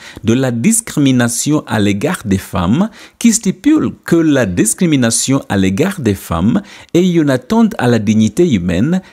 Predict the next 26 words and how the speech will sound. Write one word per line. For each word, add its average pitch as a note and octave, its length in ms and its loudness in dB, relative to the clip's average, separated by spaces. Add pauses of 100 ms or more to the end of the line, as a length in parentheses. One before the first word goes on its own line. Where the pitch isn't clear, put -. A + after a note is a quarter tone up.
(120)
et C3 160 2
appelle G#3+ 440 0
les B2 200 2
États E3+ 360 -2
à A#2+ 220 -4 (160)
abolir B2 800 0
les G2 160 2
lois, G2 400 -2 (320)
coutumes, C3+ 800 2 (180)
règlements A2+ 840 0 (320)
et D3 160 2
pratiques D3 560 -4
existantes B2 800 -2
qui C4 120 0
sont B3 320 0
discriminatoires C3+ 1120 0
à B2 80 0
l'égard A#2 420 0
des F#2+ 140 0
femmes B2 500 -2 (320)
et D3+ 200 0
établir F3 760 0
une B2 320 2
protection B2+ 600 -2
juridique C3+ 800 -2 (140)
adéquate G#2+ 600 -2